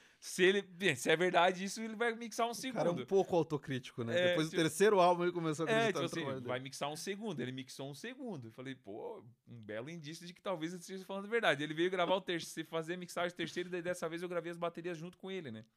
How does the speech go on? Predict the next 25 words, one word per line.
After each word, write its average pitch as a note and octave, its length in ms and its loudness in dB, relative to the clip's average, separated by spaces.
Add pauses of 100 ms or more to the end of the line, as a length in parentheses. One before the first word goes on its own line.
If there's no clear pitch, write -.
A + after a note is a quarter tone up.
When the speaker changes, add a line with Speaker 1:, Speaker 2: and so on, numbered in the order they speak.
Speaker 2:
Entendi. G2 420 -10 (140)
Speaker 1:
E B2 640 -4
aí, B2+ 840 -4
e, A#2+ 200 -8 (680)
tipo, A#2 220 -16
ele G#2 100 -10
tava A#2+ 220 -8
no C3 60 -8
estúdio B2+ 300 -10
gravando G#2+ 300 -8
as A2 60 -16
baterias, A2+ 360 -12
quem A#2 120 -14
batu-, A2+ 300 -14
gravou G#2+ 360 -10
foi A#2 180 -12
o A#2 60 -10
Dirk B2+ 260 -6
do, A2+ 100 -20
do - 380 -20
Megadeth, A#2 460 -10
né? G2+ 160 -14
Speaker 2:
Certo. C#2+ 320 -16 (120)
Speaker 1:
Aí A2+ 320 -2
o, B2 400 -4